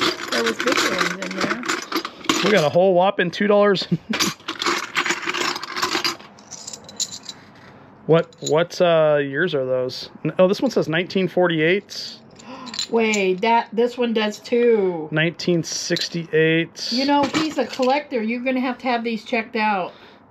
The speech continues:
Speaker 2: Yeah, we'll, we'll get 'em checked
Speaker 1: This
Speaker 2: out.
Speaker 1: one's nineteen forty-eight.
Speaker 2: There's, there's more in here.
Speaker 1: And this one is
Speaker 2: They can't, I don't think they're silver,
Speaker 1: this
Speaker 2: though.
Speaker 1: is nineteen sixty-eight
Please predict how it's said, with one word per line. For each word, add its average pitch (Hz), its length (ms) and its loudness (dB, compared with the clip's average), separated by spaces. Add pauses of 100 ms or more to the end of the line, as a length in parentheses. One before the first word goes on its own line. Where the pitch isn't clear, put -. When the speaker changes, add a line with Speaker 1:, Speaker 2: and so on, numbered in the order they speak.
Speaker 2:
Yeah, 139 200 4
we'll, 147 160 4
we'll 156 140 2
get 156 120 2
'em 139 80 -2
checked - 200 -2
Speaker 1:
This 269 80 4
Speaker 2:
out. 262 140 2
Speaker 1:
one's 277 240 -4
nineteen - 600 2
forty-eight. - 800 0 (1300)
Speaker 2:
There's, 165 180 2
there's 170 260 4
more 160 220 4
in 147 80 0
here. 151 140 2
Speaker 1:
And - 440 0
this - 380 0 (100)
one 311 180 -2 (680)
is - 1080 -4
Speaker 2:
They 156 60 2
can't, - 320 0
I 180 80 4
don't 233 140 0
think 202 120 -2
they're 135 120 -2
silver, 170 400 2
Speaker 1:
this - 100 0
Speaker 2:
though. 370 180 2
Speaker 1:
is 320 60 -2
nineteen 269 520 -2
sixty-eight 214 880 -2